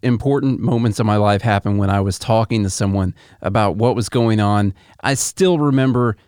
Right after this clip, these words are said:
the things that I was told to this day. Just imagine if you could get that same thing and how much it would help.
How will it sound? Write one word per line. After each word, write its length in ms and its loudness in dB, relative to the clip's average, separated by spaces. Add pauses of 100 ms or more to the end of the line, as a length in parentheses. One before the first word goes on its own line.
the 180 -2
things 340 0
that 80 2
I 120 2
was 160 -2
told 360 -2 (160)
to 200 0
this 240 -2
day. 320 -2 (300)
Just 220 -2
imagine 460 2
if 100 -2
you 160 -2
could 140 -10
get 160 -2
that 200 -2
same 420 0
thing 480 -2 (120)
and 180 -2
how 160 2
much 180 0
it 60 -2
would 140 -2
help. 300 -2